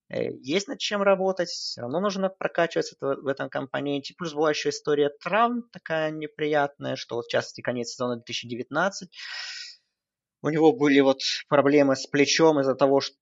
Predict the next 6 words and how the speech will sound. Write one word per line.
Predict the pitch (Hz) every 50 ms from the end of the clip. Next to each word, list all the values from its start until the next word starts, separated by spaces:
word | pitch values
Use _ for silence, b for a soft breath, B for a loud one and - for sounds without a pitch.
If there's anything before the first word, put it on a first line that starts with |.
| _ _ -
из-за | 139 131 120 135
этого | 139 139 139 - 139 127 131 123
он | 117 120 120 123 123 120 117 - -
в | 127
решающих | 139 139 - - 151 139 127 127 - - - -
матчах | 135 131 127 127 - - 131 - _